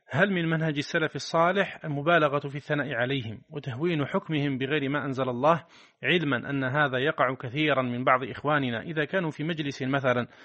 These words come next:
ذكر فيه تحليل، آه، مسألة بيع الخمر، فتراهم ينبرون للدفاع عن الحاكم وتهوين الأمر،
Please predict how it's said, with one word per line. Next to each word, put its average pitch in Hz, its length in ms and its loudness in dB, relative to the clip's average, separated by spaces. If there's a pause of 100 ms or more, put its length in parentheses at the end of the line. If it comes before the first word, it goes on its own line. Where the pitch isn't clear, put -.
(320)
ذكر 170 360 4
فيه 165 240 -2
تحليل، 156 420 -2
آه، 147 400 -4
مسألة 151 480 0
بيع 151 280 0
الخمر، 120 320 -4 (520)
فتراهم 160 520 4
ينبرون 143 720 2 (120)
للدفاع 147 680 0
عن 135 100 0
الحاكم 131 520 2
وتهوين 135 380 -2
الأمر، 139 300 2